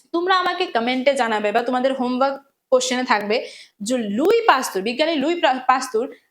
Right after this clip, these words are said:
আরেকটা জিনিসও আবিষ্কার করেছিলেন, ঠিক আছে? ওইটা আমাকে তোমরা কমেন্টে জানাবে, বিজ্ঞানী লুই পাস্তুর আরেকটা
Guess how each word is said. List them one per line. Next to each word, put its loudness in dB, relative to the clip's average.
আরেকটা 0
জিনিসও 0
আবিষ্কার 0
করেছিলেন, -4
ঠিক 2
আছে? -2
ওইটা 2
আমাকে 0
তোমরা 0
কমেন্টে -2
জানাবে, -2
বিজ্ঞানী -4
লুই -2
পাস্তুর -2
আরেকটা -2